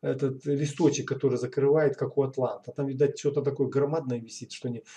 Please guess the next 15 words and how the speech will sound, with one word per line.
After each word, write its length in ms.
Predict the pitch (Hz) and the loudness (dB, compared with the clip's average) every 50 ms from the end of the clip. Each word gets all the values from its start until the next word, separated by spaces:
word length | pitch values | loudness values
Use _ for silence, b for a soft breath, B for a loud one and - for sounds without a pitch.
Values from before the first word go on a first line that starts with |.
| B B B | B B B
таким 280 | - 131 - 156 143 139 | -10 -4 -2 0 0 0
маленьким 340 | 147 135 131 - 135 135 | 0 -2 0 0 0 0
листочком 600 | 131 127 - - 156 139 - - - 131 120 B B B B B _ | 0 -2 -4 -4 -6 -6 -6 -4 -4 -4 -4 B B B B B _
фиговым 460 | - 151 131 120 135 127 123 123 123 | -4 -2 2 4 4 4 4 2 0
ты 100 | - 135 | -2 0
не 120 | 127 127 | 0 0
прикрыл 460 | 123 127 135 127 - - 139 131 123 - | 0 -2 -4 -6 -4 -2 -2 -2 -2 -2
свои, 280 | - - 131 123 113 - B B B B B B | -4 -4 -4 -4 -4 -6 B B B B B B
свои 300 | - - 139 135 131 123 | -8 -2 0 2 2 2
чудеса, 640 | 123 - 139 123 120 127 127 - - 110 101 104 107 - | 0 -2 -4 -2 -2 -4 -4 -4 -8 -10 -10 -12 -12 -10
понимаете? 500 | 120 127 139 151 147 135 - 131 - b b b b b b _ | -8 -6 -4 -4 -4 -4 -4 -8 -10 b b b b b b _
Ну 80 | - 240 | 0 0
вот 140 | 240 - - | 2 0 0
Коля 340 | - 190 196 202 190 160 139 | 2 4 6 6 6 6 6
позирует. 640 | - 147 131 127 127 151 147 135 131 131 131 131 | 4 4 2 2 0 -2 0 0 2 0 -2 -2